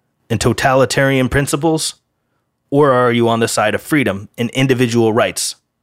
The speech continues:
Which side of history do you want to be on? Do you want to stand up for people's civil liberties? Stand up for freedom and freedom of choice?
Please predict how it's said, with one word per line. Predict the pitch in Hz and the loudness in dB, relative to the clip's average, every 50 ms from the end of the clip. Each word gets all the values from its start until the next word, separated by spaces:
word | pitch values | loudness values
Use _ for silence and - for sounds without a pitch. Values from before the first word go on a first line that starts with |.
| _ _ _ _ _ _ _ | _ _ _ _ _ _ _
Which | 110 127 160 180 175 - - - - _ | -4 0 0 0 0 -2 -6 -8 -8 _
side | - - - - 180 160 147 127 113 110 113 107 | -12 -8 -4 -2 0 0 2 2 0 -2 -2 -4
of | 82 101 | -6 -10
history | - - 156 151 - - - 117 104 101 98 90 | -6 -4 -4 -4 -4 -6 -6 -6 -4 -4 -6 -6
do | - 110 | -4 -4
you | 120 147 156 | -2 0 0
want | 131 113 104 98 87 | 0 0 0 -2 -4
to | - 107 | -6 -6
be | 104 120 127 107 | -4 -2 -2 -2
on? | 92 85 73 - _ _ _ _ _ _ _ _ _ _ _ _ _ _ _ _ _ _ _ _ _ _ _ _ _ _ _ _ _ _ _ _ _ _ _ _ _ _ _ _ _ _ _ _ _ _ _ _ _ _ _ _ _ _ _ _ _ _ _ _ _ _ _ _ _ _ _ _ _ _ _ _ _ _ _ _ _ - | -2 -4 -8 -10 _ _ _ _ _ _ _ _ _ _ _ _ _ _ _ _ _ _ _ _ _ _ _ _ _ _ _ _ _ _ _ _ _ _ _ _ _ _ _ _ _ _ _ _ _ _ _ _ _ _ _ _ _ _ _ _ _ _ _ _ _ _ _ _ _ _ _ _ _ _ _ _ _ _ _ _ _ -4
Do | 123 127 | -2 0
you | 131 | 0
want | 127 139 143 127 - | 2 0 0 -2 -2
to | 123 - | -6 -8
stand | - - - 131 135 147 143 131 | -6 -4 -2 -2 0 0 2 2
up | 131 147 - - | 2 2 0 -2
for | - 151 139 | -2 -4 -2
people's | - - 151 143 - 147 - | -2 -2 -2 0 0 0 -2
civil | - - 165 151 143 151 143 143 | 0 0 0 0 0 0 0 2
liberties? | 139 143 139 147 156 147 147 156 160 - - - _ _ _ _ _ _ _ _ _ _ _ _ _ _ _ _ | 2 2 2 2 2 2 2 0 -2 -2 -6 -10 _ _ _ _ _ _ _ _ _ _ _ _ _ _ _ _
Stand | - - - - - 135 139 147 151 151 139 - - | -12 -10 -8 -4 -2 0 0 0 0 0 -2 -2 0
up | 117 131 147 - - - - _ _ | 0 0 0 0 -4 -14 -20 _ _
for | _ - - 117 110 95 | _ -4 -2 -2 -2 -2
freedom | - - - 139 131 139 139 151 151 160 160 - _ _ _ _ _ _ _ _ _ | -4 -6 -4 0 2 2 4 4 2 2 -2 -6 _ _ _ _ _ _ _ _ _
and | - 107 - | -12 -12 -8
freedom | - 131 131 135 131 127 | -2 0 0 2 2 2
of | 120 104 - | 0 0 -2
choice? | - - 147 151 165 190 - - - - | -2 0 2 2 2 2 0 -4 -8 -10